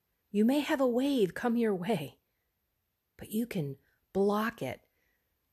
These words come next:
like, with a big shield. Think about those, you know, Wonder Woman, although I think she didn't, I don't know if she had a shield. She had those bracelets. So I don't know. Pick your, <laughs> pick your thing. You want a lasso, you want a,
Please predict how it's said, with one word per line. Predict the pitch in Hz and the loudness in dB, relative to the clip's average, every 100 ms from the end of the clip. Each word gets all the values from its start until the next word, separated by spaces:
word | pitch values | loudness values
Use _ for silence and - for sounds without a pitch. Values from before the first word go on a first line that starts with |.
| - | 0
like, | 165 160 - - | 2 2 -4 -6
with | 185 | -2
a | 170 - - | -2 -4 -2
big | 269 220 | 0 0
shield. | - - 226 214 - - 165 | -2 0 0 0 -2 -8 -6
Think | 214 208 | -4 -2
about | 190 180 175 | 0 -2 0
those, | 160 143 135 - _ _ _ _ _ | 0 0 -2 -4 _ _ _ _ _
you | - | -10
know, | 131 - - _ | -10 -10 -16 _
Wonder | - 143 180 175 | -10 -2 0 2
Woman, | 160 160 170 165 165 | 0 0 2 2 0
although | 143 131 139 | -2 -2 -4
I | |
think | 143 160 | -4 -6
she | - 135 | -6 -8
didn't, | 135 117 | -8 -8
I | 185 | -6
don't | 156 | -6
know | |
if | 107 | -8
she | - | -8
had | 143 | -8
a | 110 | -8
shield. | - 143 110 | -6 -6 -6
She | 110 | -4
had | 147 | -6
those | 135 123 | -6 -8
bracelets. | - 131 127 - - - | -4 -2 -2 -4 -6 -4
So | 160 | 0
I | 226 | 2
don't | - | 2
know. | 127 - | -4 0
Pick | - 294 - | 2 2 4
your, | 165 156 - - - | 2 2 -4 -14 -10
<laughs> | - 403 - - | 4 4 6 4
pick | 403 | 6
your | 202 | 6
thing. | 202 180 147 | 4 4 2
You | 165 | 2
want | 175 170 | 4 6
a | |
lasso, | 170 214 247 - 247 247 | 8 8 8 4 4 6
you | 240 180 | 6 4
want | 165 156 | 4 2
a, | 151 | 0